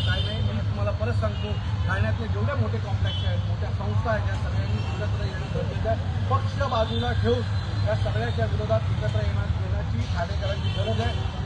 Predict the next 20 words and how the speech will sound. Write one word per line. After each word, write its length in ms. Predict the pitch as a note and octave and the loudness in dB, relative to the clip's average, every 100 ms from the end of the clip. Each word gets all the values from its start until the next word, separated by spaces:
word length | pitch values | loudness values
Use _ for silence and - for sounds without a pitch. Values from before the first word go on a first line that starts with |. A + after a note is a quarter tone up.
| - | -2
आणि 120 | G#3+ | -4
आम्ही 340 | - A3+ B3+ - - - - | -2 -2 -2 0 2 4 2
रस्त्यावर 340 | - B3+ C#4 | 2 2 2
उतरणारच 560 | - C#4 C4+ C4+ C4 A#3 | 0 2 2 2 2 2
आहोत. 140 | C4 - - | 2 0 0
जोपर्यंत 420 | A#3+ C#4 C4+ C4 | 2 2 0 0
आता 140 | A#3+ A3+ | 2 2
हा 140 | A#3+ | 2
विषय, 400 | A#3+ A#3 B3+ B3+ - - - - - | 2 2 2 0 0 0 2 0 0
अ, 80 | - - | 2 2
मार्गी 320 | - A3+ - | 4 4 4
लागत 260 | C#4 C4 C4 | 4 4 2
नाही 140 | B3+ | 4
ना, 80 | B3 - - - - | 4 2 2 4 4
तोपर्यंत 320 | - - - | 4 4 2
महाराष्ट्र 460 | - - - - - | 2 4 4 4 2
नवनिर्माण 440 | - - - - | 2 2 2 4
सेना 560 | - - A3+ - - - | 4 4 4 4 4 4
याच्या 240 | F3 F#3+ A#3 | 4 6 6
विरोधात 360 | A3+ A3 A#3 | 4 4 4